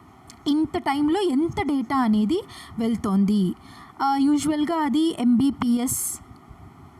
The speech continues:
megabits per second, bytes కాదు, bits per second, జీబీపీఎస్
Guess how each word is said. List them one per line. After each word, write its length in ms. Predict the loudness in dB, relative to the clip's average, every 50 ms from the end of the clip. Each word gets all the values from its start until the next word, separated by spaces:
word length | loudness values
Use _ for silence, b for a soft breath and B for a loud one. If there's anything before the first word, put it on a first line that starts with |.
| -20 -20 -20 -20 -20 -8 -4 -2
megabits 680 | 0 0 2 2 0 0 0 0 0 -2 -2 -4 -6 -6
per 240 | -4 -4 -4 -4 -4 -6
second, 260 | -4 -2 0 0 0
bytes 300 | 0 -2 -4 -6 -6 -6
కాదు, 220 | -6 -4 -2 -2 0
bits 300 | 0 0 -2 -2 -4 -6
per 260 | -4 -4 -4 -4 -4
second, 280 | -6 -4 -4 -4 -4 B B B B B -4 -2
జీబీపీఎస్ 960 | 0 2 2 2 2 2 0 0 0 0 0 0 0 -2 -4 -6 -6 -8 -10